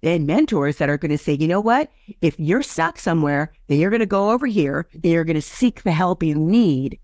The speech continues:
to master that, to be better, to get better." Am I speaking to you now? I get, I'm get comfortable with being uncomfortable a little bit,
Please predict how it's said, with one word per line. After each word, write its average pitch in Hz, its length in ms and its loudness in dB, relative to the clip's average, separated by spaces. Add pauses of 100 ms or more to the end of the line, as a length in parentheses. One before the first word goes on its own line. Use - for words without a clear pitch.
(140)
to 160 80 0
master 151 480 0
that, 123 200 -4
to - 60 -2
be 151 140 2
better, 151 480 0
to 143 140 -4
get 147 360 -4
better." - 440 -4 (1900)
Am 160 80 -4
I 160 100 0
speaking 247 500 2
to 254 40 2
you 247 120 4
now? 247 120 4
I 226 80 2
get, 196 300 -2
I'm 180 140 -2
get 190 220 -2
comfortable 226 400 -2
with 190 120 0
being 247 220 0
uncomfortable 233 680 0
a - 20 2
little 170 280 0
bit, - 240 -8